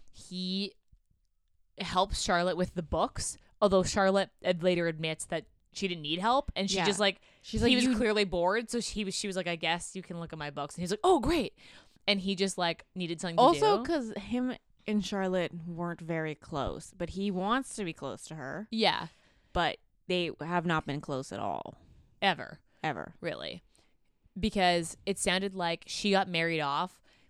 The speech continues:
Speaker 1: like, shortly after, like, before he even returned from school, from, like, college.
Speaker 2: Mm-hmm.
Speaker 1: And then the older brother is, like, quite older in comparison to them. And then, um,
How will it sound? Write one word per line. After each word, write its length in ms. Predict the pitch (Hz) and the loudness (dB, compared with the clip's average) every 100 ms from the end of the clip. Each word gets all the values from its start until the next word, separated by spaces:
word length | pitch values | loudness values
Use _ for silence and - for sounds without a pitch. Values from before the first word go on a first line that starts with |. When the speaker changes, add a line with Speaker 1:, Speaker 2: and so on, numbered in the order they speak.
| - | -4
Speaker 1:
like, 160 | 170 | -4
shortly 580 | - - 190 170 170 165 | -4 -2 0 -2 -2 -2
after, 680 | 143 143 - 151 151 151 - _ _ _ _ | -2 -4 -6 -8 -6 -6 -10 _ _ _ _
like, 160 | 175 160 | -6 -2
before 340 | 185 - 175 | -4 -2 -2
he 120 | 175 185 | 0 -4
even 140 | 165 | -4
returned 360 | 160 - 160 151 | -8 -8 -8 -8
from 140 | 143 | -12
school, 480 | - 143 - - - _ _ _ _ _ _ | -8 -6 -6 -8 -16 _ _ _ _ _ _
from, 160 | 175 165 | -6 -4
like, 200 | 160 - | -6 -8
college. 580 | - 127 - - 160 - - _ _ 180 | -6 -4 -4 -10 -14 -16 -20 _ _ -10
Speaker 2:
Mm-hmm. 180 | 175 160 - | -10 -10 -4
Speaker 1:
And 120 | 196 | -2
then 160 | 180 190 | 0 2
the 120 | 185 | 2
older 260 | 185 185 175 | 2 0 0
brother 220 | 175 165 | 0 0
is, 100 | 160 | -2
like, 140 | 156 - _ _ _ | -4 -6 _ _ _
quite 340 | - 175 160 - 151 | -2 0 0 -2 -6
older 440 | 139 139 131 123 | -6 -6 -8 -8
in 160 | 139 147 | -10 -12
comparison 640 | 147 151 117 135 - 135 | -12 -8 -8 -10 -14 -14
to 120 | 139 | -14
them. 360 | 139 - - 151 _ _ _ _ _ _ _ _ _ _ _ _ _ _ | -12 -12 -14 -18 _ _ _ _ _ _ _ _ _ _ _ _ _ _
And 180 | 196 190 | -2 0
then, 520 | 175 170 165 165 147 _ _ - _ _ _ _ _ - 208 | 0 0 0 -6 -12 _ _ -20 _ _ _ _ _ -10 -6
um, 640 | 196 180 170 160 156 | -4 -4 -6 -10 -16